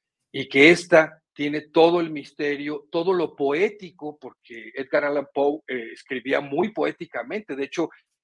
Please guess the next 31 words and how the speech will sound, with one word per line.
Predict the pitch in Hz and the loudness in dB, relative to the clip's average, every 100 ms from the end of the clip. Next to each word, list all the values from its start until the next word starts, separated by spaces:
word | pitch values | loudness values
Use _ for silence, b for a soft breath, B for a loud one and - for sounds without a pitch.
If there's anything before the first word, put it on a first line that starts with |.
| _ | _
en | 131 120 | -8 -8
el | 117 | -10
cuento | - 175 226 220 156 139 - | -4 -2 -2 -2 -6 -6 -10
de | 117 | -10
La | 110 | -10
caída | 113 135 170 | -8 -6 -4
de | |
la | 131 - | -6 -8
casa | 135 - 123 | -12 -10 -12
de | |
Usher, | 107 110 120 113 | -12 -10 -10 0
ya | 156 | 0
para | 180 175 | 2 0
finalizar, | - 120 107 - 147 | -2 -8 -10 -8 -8
se | - | -6
avienta | 107 131 135 175 | -8 -10 -2 -2
un | - | -2
poema | 123 123 139 156 - _ _ _ _ - | -6 -6 -4 -4 -6 _ _ _ _ 2
precioso, | 139 131 151 156 156 156 | 4 4 2 2 2 -2
oscuro, | - - 165 165 151 | -4 0 2 4 2
lúgubre, | 156 156 170 156 | 0 -2 -6 -6
pero | 156 127 117 - | -8 -8 -10 -8
tremendo. | 123 120 151 147 135 165 b b b b b - | -8 -8 -8 -8 -10 -14 b b b b b -18
Y, | 143 143 - 156 | -12 -12 -10 -8
y | |
la | 147 147 143 139 | -4 -2 -4 -2
serie | 208 196 208 214 | 0 0 0 -6
conserva | 190 151 - 185 185 185 | -8 -12 -10 -12 -12 -14
esta | - 190 - | -12 -12 -8
parte | 170 - 185 | -8 -4 -6
poética | 185 139 139 135 123 - 151 | -4 -6 -6 -8 -16 -16 -18